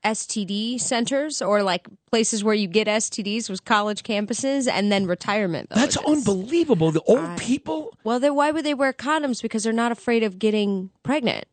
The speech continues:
Speaker 1: because that, those days are over.
Speaker 2: Old people wear condoms?
Speaker 1: Well,
Speaker 2: I know they take, uh,
Speaker 1: <laughs>
Speaker 2: drugs.
Speaker 1: They
Speaker 2: I'm being
Speaker 1: don't. They don't wear condoms. That's why there's the highest transmission of S T Ds.
Speaker 2: Lou, do you
Speaker 1: College
Speaker 2: hear this?
Speaker 1: campuses
Speaker 2: Do you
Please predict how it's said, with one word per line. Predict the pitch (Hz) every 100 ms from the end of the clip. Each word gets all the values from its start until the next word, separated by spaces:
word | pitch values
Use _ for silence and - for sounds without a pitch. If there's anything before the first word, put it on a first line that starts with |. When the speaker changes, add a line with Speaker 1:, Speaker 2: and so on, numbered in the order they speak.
| _
Speaker 1:
because | 202 196
that, | 214 208
those | 208 202
days | 208 190 180
are |
over. | 233 269 175
Speaker 2:
Old | 254 311
people | - 294 311
wear | 185 160
condoms? | - - 196 285 339 349 311 - - 277
Speaker 1:
Well, | 302
Speaker 2:
I | 208
know | 247
they | 370 240
take, | 202 202 147 185
uh, | 165
Speaker 1:
<laughs> | 151 165 147
Speaker 2:
drugs. |
Speaker 1:
They | 120 277
Speaker 2:
I'm | 302
being | 262 -
Speaker 1:
don't. | 392 494 285 233
They | 247
don't | 277 339 359
wear | 285
condoms. | 247 233 196
That's | 226 226 -
why | 262 247
there's | 247 240 233
the | 214
highest | - 214 220 226 - - _ _ _ -
transmission | 262 254 233 240 320 - 254 220 208 - _ _ -
of | 220
S | 220 226 -
T | 226
Ds. | 254 262 170
Speaker 2:
Lou, | 277
do |
you | 226
Speaker 1:
College | 247 339 220
Speaker 2:
hear | 247 262
this? | 269 247 302
Speaker 1:
campuses | 302 294 262 -
Speaker 2:
Do |
you | 262